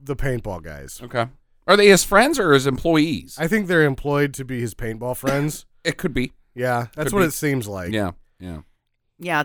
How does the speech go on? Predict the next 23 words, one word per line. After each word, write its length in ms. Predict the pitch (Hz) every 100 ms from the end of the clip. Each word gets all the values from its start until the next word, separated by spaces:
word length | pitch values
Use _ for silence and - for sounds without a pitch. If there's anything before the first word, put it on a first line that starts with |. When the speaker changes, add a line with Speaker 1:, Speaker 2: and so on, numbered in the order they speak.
| -
Speaker 3:
they're 180 | 220 220
out 200 | 196 196
there 160 | 180
and 120 | 175 165
they're 80 | 151
like, 180 | 123
"Fuck, 200 | - 143
we're 120 | 156 160
gonna 100 | 151
get 140 | -
shot 240 | - 139
again." 420 | 120 123 95 113 - _ _ _ _
And 100 | 165
then 80 | 185
he 80 | 180
pulls 240 | 190 165
the 100 | 156
same 340 | - 190 190 190
fucking 420 | - 175 - 156
jackass 520 | 151 143 156 143 -
move 180 | 143 131
he 80 | 139
pulls 320 | - 127 -